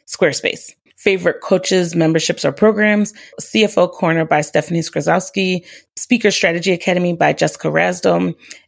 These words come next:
Agency Thrive Mind and Booked and Balanced by Tasha Booth, Summit in a Box by Krista Miller, and Square Secrets by Paige Burton. And favorite mentors: Jenny Kraus, Tasha Booth, Jessica Rasdom, and Amber McHugh.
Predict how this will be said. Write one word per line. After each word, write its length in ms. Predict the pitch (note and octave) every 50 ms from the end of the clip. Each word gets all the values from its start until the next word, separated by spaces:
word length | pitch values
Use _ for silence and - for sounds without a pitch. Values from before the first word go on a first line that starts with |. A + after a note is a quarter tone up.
| _ -
Agency 440 | F#3+ F3+ F3 F#3 E3+ - - F#3
Thrive 340 | F3+ - F#3 E3+ E3 E3 -
Mind 240 | E3+ E3 D#3+ E3 E3+
and 160 | - D#3+ D3+
Booked 180 | E3+ D3+ - D#3+
and 100 | D#3 D3+
Balanced 360 | E3+ E3+ F3 F3+ E3+ - -
by 140 | D3+ C#3+ C#3
Tasha 360 | - - - D#3 - - D#3+
Booth, 380 | D3 G3 B3 C4+ C4+ - - - _ _ - - _ _
Summit 340 | - - G#3+ G3 F#3+ -
in 80 | D#3+ F3
a 60 | D#3+
Box 260 | D#3 F3 F3 E3+ -
by 140 | - D#3+ -
Krista 380 | - - - E3 - - E3 D#3
Miller, 440 | E3 F#3+ G3+ G#3 G3+ G3 F#3+ G3 - -
and 260 | E3 D#3 D#3 D#3 D3+
Square 280 | - - - D#3+ D#3+ D#3+
Secrets 500 | - - - F#3+ E3+ - F3+ E3+ F3 -
by 120 | - C#3+
Paige 320 | - - D#3+ D#3 D3 -
Burton. 340 | - - A3+ A#3+ C#4+ C#4 C#4 - _ _ _ _ _ _ _ _ -
And 360 | A3 G#3+ G#3+ G#3+ G#3 G3 -
favorite 360 | - - F3+ E3+ F3+ - -
mentors: 580 | F#3 G3 G#3 G#3 - F3 D3+ C#3 C#3 C#3 - - _ D#3+
Jenny 280 | - - F#3 F3 E3
Kraus, 500 | D#3 - - F#3 F#3 G3 G#3 G#3+ - - - _ -
Tasha 400 | - F#3 E3+ - - F3 D#3 -
Booth, 360 | - A3 B3 C4+ C#4 - - - - - - _ -
Jessica 300 | - G3+ G#3 - - F#3+
Rasdom, 680 | E3+ E3+ F3 F3+ F#3 F3+ - - F#3+ F3+ F3+ F3+ F3+ - - - - _ _ -
and 360 | E3+ E3+ E3 E3+ E3+ E3+ - E3
Amber 220 | D#3+ D#3 D#3 D3+
McHugh. 460 | D3+ D3 C#3 - - - - - D#3